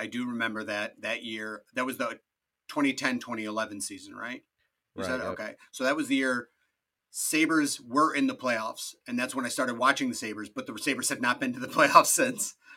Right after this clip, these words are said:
Speaker 1: Um,
Speaker 2: Oh, no.
Speaker 1: yeah.
Speaker 2: Really? That was their last year?
Speaker 1: That, that's correct. That's correct. So
Speaker 2: Oh,
Speaker 1: literally,
Speaker 2: okay.
Speaker 1: I jumped in as the, like, Titanic was sinking, and now I've just
Speaker 2: Yeah.
Speaker 1: been underwater as a fan for
Speaker 2: Those
Speaker 1: twelve
Speaker 2: Ryan
Speaker 1: years.
Speaker 2: Miller
Speaker 1: Yeah.
Speaker 2: years, yeah.
Speaker 1: So,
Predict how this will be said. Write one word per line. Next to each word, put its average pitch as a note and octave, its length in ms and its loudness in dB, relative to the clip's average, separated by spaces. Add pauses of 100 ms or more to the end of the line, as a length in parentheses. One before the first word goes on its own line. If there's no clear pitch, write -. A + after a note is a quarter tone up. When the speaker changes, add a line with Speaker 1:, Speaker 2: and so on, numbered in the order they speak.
(240)
Speaker 1:
Um, G#2+ 520 -2 (240)
Speaker 2:
Oh, C#3 140 -4
no. G#2+ 100 -12
Speaker 1:
yeah. A#2+ 360 0 (360)
Speaker 2:
Really? D#3 260 2
That D3+ 80 4
was D#3+ 100 0
their D#3+ 100 2
last C#3+ 260 0
year? C3 160 0
Speaker 1:
That, F3 160 6
that's G3 160 6
correct. - 300 0 (440)
That's C#3 140 -2
correct. - 300 -4 (140)
So F#3+ 120 2
Speaker 2:
Oh, E3+ 40 4
Speaker 1:
literally, F#3 300 6
Speaker 2:
okay. C#3+ 100 8
Speaker 1:
I D3+ 40 8
jumped E3 540 6
in C3+ 400 2 (180)
as C#3 340 4
the, C3 200 -2 (180)
like, A#2+ 360 -2 (180)
Titanic C3+ 500 0
was B2 220 -2
sinking, G#2+ 500 -2 (280)
and C#3+ 100 2
now C3+ 160 10
I've C#3 140 8
just C3 200 0
Speaker 2:
Yeah. - 40 -6
Speaker 1:
been C#3 120 4
underwater C3 500 6
as B2 120 0
a A2+ 60 -8
fan B2 240 -2
for B2+ 120 -6
Speaker 2:
Those - 60 -12
Speaker 1:
twelve B2 220 2
Speaker 2:
Ryan F#2+ 120 0
Speaker 1:
years. F#2 160 -4
Speaker 2:
Miller F#2+ 220 -4
Speaker 1:
Yeah. F#2+ 320 -4
Speaker 2:
years, - 180 -14
yeah. F2+ 220 -8
Speaker 1:
So, C3+ 540 4